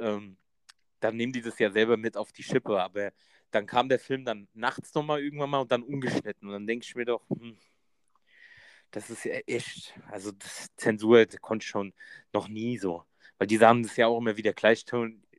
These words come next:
Ich bin jetzt eher so auf dem Markt von, äh, ähm, Videospielen, weil dann heißt dann wieder Killerspiele, ich mach Amoklauf und was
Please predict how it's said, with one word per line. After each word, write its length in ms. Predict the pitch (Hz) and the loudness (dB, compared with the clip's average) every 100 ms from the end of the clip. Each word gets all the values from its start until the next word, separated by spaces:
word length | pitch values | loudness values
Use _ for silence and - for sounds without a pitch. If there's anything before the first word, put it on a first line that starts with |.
| _ | _
Ich 140 | 113 - | -6 0
bin 120 | 107 | 2
jetzt 200 | 107 - | 2 2
eher 220 | 104 104 | 4 4
so 120 | 95 | 4
auf 120 | 98 - | -2 -2
dem 100 | 98 | 2
Markt 280 | 101 - _ | 2 0 _
von, 400 | 95 95 90 85 | -8 -8 -12 -16
äh, 240 | 90 87 85 _ - - - - - | -14 -14 -14 _ -20 -20 -20 -20 -4
ähm, 600 | 110 101 98 90 87 85 76 78 _ - _ _ - | 0 2 0 -6 -16 -20 _ _ _ -20 _ _ -8
Videospielen, 760 | 170 196 175 - 180 185 180 | 2 4 6 4 0 -6 -8
weil 120 | 101 104 | -8 -8
dann 160 | 104 | -6
heißt 240 | 117 113 120 | -8 -8 -10
dann 120 | 104 | -12
wieder 220 | 104 101 | -8 -8
Killerspiele, 800 | - 104 104 92 - 101 92 98 | -8 -8 -6 -6 -10 -18 -12 -12
ich 160 | 92 - | -8 -6
mach 180 | 98 | -6
Amoklauf 600 | - 98 95 101 98 92 | -4 -4 -4 -2 -4 -6
und 120 | 101 | -10
was 100 | 87 | -8